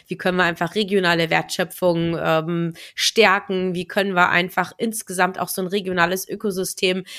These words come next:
aufbauen, wie können wir unsere, äh, Wirtschaft, du hast ja von dem Mittelstand, äh, gesprochen, den ihr ja unterstützt mit eurem Leistungsangebot.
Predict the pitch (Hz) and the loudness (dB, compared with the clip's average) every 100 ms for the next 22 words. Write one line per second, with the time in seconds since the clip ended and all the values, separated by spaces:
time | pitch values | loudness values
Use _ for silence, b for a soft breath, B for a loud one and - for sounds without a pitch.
0 | B B 233 240 247 - 202 185 196 190 | B B 6 6 6 0 4 4 2 0
1 | 214 220 226 202 127 202 196 208 185 190 | 0 0 2 2 2 -2 -2 -2 4 4
2 | 185 B B B - 208 214 208 185 247 | 4 B B B 2 6 6 4 6 6
3 | 269 240 226 208 202 208 214 196 208 247 | 6 2 2 0 0 -2 0 0 0 0
4 | 233 - 202 202 202 - 202 196 190 196 | -2 2 0 0 -2 -2 2 2 2 -2
5 | - - 208 226 202 202 170 190 185 190 | -4 0 0 0 0 0 2 2 4 4
6 | 196 196 185 - 240 - 202 - 185 185 | 2 0 -2 -2 -4 -2 -2 2 2 4
7 | 185 214 208 190 - 202 196 185 196 196 | 0 0 -6 -6 -4 -2 -2 -2 2 2